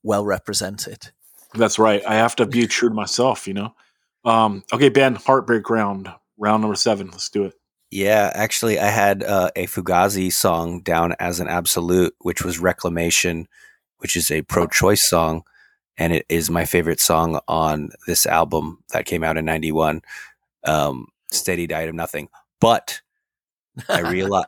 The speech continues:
Speaker 3: I realize now I gotta pick the song Burn by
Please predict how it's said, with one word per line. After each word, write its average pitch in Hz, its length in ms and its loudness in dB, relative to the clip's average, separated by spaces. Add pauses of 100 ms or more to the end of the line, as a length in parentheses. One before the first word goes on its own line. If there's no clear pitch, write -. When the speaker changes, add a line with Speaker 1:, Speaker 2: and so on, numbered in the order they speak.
(120)
Speaker 3:
I 90 80 -4
realize 110 640 2
now 90 560 0 (220)
I 90 280 -4
gotta 95 360 2
pick - 520 -4 (1080)
the 90 80 -6
song 90 460 2
Burn 87 600 0 (300)
by 85 500 4